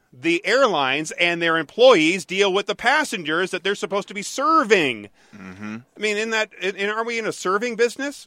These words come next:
Speaker 1: or not?
Speaker 2: It's true. I mean, I one hundred percent agree with you. And, and I think they think they're doing the service just by providing low fares, when in reality it's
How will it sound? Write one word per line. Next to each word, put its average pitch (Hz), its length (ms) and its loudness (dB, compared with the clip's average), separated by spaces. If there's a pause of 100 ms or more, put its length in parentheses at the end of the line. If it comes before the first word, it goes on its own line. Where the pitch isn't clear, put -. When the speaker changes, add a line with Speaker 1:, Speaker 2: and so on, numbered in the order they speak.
Speaker 1:
or 175 120 -2
not? 233 340 -2 (320)
Speaker 2:
It's - 160 -16
true. 147 300 -2 (180)
I 101 100 -6
mean, 107 100 -2
I 110 160 2 (160)
one 123 180 0
hundred 135 260 -2
percent 135 280 -2
agree 123 220 0
with 135 160 0
you. 95 100 -4
And, 107 200 -4
and 117 240 -2
I 110 100 4
think 135 220 -4
they 127 100 4
think 131 180 -4
they're 117 140 0
doing 113 320 -2
the 101 80 -6
service 123 460 4
just 107 180 -4
by 104 120 4
providing 101 440 2
low 95 140 -4
fares, 101 420 0
when 98 100 -6
in 95 120 -10
reality 98 500 -2
it's - 160 -10